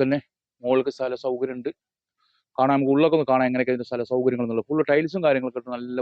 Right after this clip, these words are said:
വൃത്തിയുള്ള വീടാണ് കേട്ടോ. അപ്പൊ ഈ നിങ്ങൾ കാണേണ്ടത്, അപ്പൊ ഇതിൽ കുഴൽ കിണറുണ്ട്, പൈപ്പ് കണക്ഷനും ഉണ്ട്. അപ്പൊ എന്റെ പ്രിയപ്പെട്ട ഹബീബികളെ, നമുക്ക് വീടിന്റെ ഉള്ളിലേക്ക് ഒന്ന് പ്രവേശിക്കാം. അവിടുത്തെ സൗകര്യങ്ങൾ എന്തൊക്കെയാണെന്ന് നോക്കുക. നല്ല ടൈൽസ് ഒക്കെ ഇട്ട് നല്ല വൃത്തിയുള്ള, നല്ല ഭംഗിയുള്ള വീട്.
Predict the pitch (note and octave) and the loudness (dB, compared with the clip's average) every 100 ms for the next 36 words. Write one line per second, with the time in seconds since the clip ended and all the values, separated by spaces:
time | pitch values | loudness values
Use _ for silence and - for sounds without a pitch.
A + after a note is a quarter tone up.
0 | A#2+ - B2 A2 G#2 G2 F#2+ F2 _ _ | -4 -4 -6 -4 -6 -8 -12 -14 _ _
1 | _ _ _ _ - A#2+ G2 - G#2+ A#2 | _ _ _ _ -2 0 0 -2 -2 2
2 | C3+ C#3 D3+ C#3 B2+ B2+ C#3 C3 C3+ C3+ | 4 4 2 2 0 2 0 0 0 -4
3 | - A#2+ A#2 B2+ C#3 C3+ C3 - _ _ | 0 0 0 -2 -2 -2 -6 -10 _ _
4 | _ _ A2+ A2 A#2 A2 - G#2+ - _ | _ _ -2 0 -2 -6 -10 -18 -20 _
5 | _ _ _ _ _ _ _ _ _ _ | _ _ _ _ _ _ _ _ _ _
6 | _ _ _ _ _ _ _ _ _ _ | _ _ _ _ _ _ _ _ _ _
7 | _ _ _ C#3 G3+ G#3 G#3 G3+ G3 G3 | _ _ _ -4 0 4 6 6 4 4
8 | F3+ F#3 F#3+ G3 F#3+ F#3 G3+ G#3 G#3 G3 | 6 4 2 0 -6 -8 -6 0 0 0
9 | F3+ G3 G#3+ G#3 G3+ E3 E3+ D#3+ D3 D#3+ | -4 -4 -2 -2 -2 0 2 2 0 0
10 | D#3+ - D#3+ F3 F3 F#3+ E3 E3 E3+ F#3+ | -2 0 -2 -2 -2 -2 0 0 2 0
11 | F#3 E3+ D#3 D#3+ E3 D#3+ D3+ D#3+ D#3+ D#3+ | 0 -4 -4 -8 -6 -4 -4 -2 -2 -2
12 | E3+ E3+ F3 F3 - F3 E3+ D#3+ D#3+ E3+ | -2 2 2 0 -6 -8 -8 -10 -4 -4
13 | D#3+ D#3+ - F3+ E3 D#3+ E3 C#3+ D3 D#3 | -4 -2 2 4 4 2 -2 0 0 0
14 | E3 D3+ C3 G#2+ | -2 -2 -2 -8